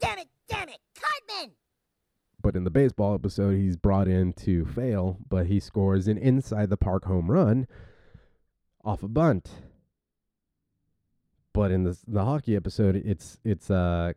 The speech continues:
Speaker 2: Kyle's brother, um, wow. It's Kyle's brother. I forget, the Canadian guy that, that they adopted. And, uh,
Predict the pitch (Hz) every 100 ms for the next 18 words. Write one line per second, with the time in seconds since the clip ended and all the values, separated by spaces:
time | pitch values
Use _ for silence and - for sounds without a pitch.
0 | _ 101 92 87 95 90 90 87 85 -
1 | _ _ _ 92 85 80 80 76 92 _
2 | _ _ _ _ _ _ _ _ _ _
3 | _ _ _ _ _ _ - 95 95 71
4 | - _ _ _ _ _ _ _ _ _
5 | - 127 120 110 107 117 104 82 95 104
6 | 87 95 117 113 101 92 90 80 - -
7 | 98 90 87 90 85 82 - 78 - _
8 | _ _ _ _ _ _ _ _ - 107
9 | 101 95 92 90 85 82 85